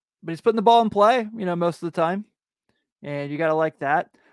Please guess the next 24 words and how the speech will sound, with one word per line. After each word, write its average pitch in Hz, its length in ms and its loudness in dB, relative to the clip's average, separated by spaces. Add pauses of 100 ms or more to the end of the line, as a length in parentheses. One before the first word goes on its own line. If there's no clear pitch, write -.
(120)
Also, 269 320 4
can 214 140 -4
we 302 60 -6
just 381 200 -8
mention 302 240 -4
he 254 60 -2
had 220 80 2
a - 20 -10
stolen 196 320 -2
base 156 240 -4
today, 190 260 -6
guys? 190 240 -4
He 190 220 -6
had 392 120 0
a 392 60 -2
stolen 214 380 0
base. - 500 -8 (680)
Like, 151 240 -6 (180)
let's - 160 -12
just 294 140 -18
kinda 240 200 0
make 202 200 -2
mention 180 300 -6
that 156 240 -2